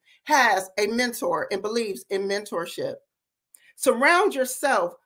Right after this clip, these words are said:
with the right circle. He was also good friends with James Baldwin, activist, creative, James Baldwin. Surround yourself with the right circle. You will limit your trajectory if you are linked up, chained up,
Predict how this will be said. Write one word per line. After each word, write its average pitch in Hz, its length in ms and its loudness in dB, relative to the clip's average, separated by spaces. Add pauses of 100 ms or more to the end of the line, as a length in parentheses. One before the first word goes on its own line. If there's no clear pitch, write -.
(120)
with 233 260 0
the 233 100 0
right 208 240 0
circle. 202 560 -6 (160)
He 269 100 -2
was 254 160 0
also 262 300 4
good 240 240 -2
friends 254 340 -2
with 247 140 -4
James 247 360 0
Baldwin, 226 600 6 (280)
activist, 190 760 0
creative, 247 680 4 (240)
James 233 340 0
Baldwin. 233 680 0 (600)
Surround 247 580 2
yourself 254 680 2 (260)
with 226 260 2
the 220 100 4
right 202 260 2
circle. 196 540 -4 (200)
You 349 180 4
will 349 180 2
limit 339 400 2
your 254 100 2
trajectory 214 920 -2 (540)
if 247 160 2
you 262 140 4
are 240 120 4
linked 339 400 0
up, 262 380 4 (220)
chained 330 440 2
up, 277 340 4